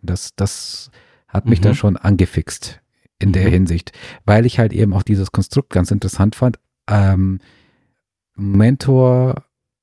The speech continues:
Speaker 1: oder, also dieser Fagin kommt ja wieder ins Leben von Dawkins und er ist ja offensichtlich nicht gut für ihn, wenn man das aus einer,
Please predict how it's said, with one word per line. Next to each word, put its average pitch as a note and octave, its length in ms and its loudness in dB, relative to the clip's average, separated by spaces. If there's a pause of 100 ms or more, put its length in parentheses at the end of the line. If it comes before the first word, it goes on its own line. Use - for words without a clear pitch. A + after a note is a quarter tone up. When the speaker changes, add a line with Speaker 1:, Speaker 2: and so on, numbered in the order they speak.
Speaker 1:
oder, F#2+ 420 -2
also F#2 300 2 (240)
dieser F#2+ 220 0
Fagin B2+ 500 2
kommt A#2 280 -2
ja G#2 120 2
wieder G2+ 160 2
ins D#2+ 200 -6
Leben B2 280 2
von G#2 220 -2
Dawkins G#2 360 0
und G2 120 2
er F#2 80 2
ist F#2 120 -2
ja F2+ 60 -2 (220)
offensichtlich A#2 680 0 (500)
nicht G2+ 840 0 (580)
gut G#2+ 320 -4
für - 160 -4
ihn, B2+ 440 2
wenn A2 280 2
man A#2 140 2
das G#2 180 -2
aus G2 160 -4
einer, G2 440 0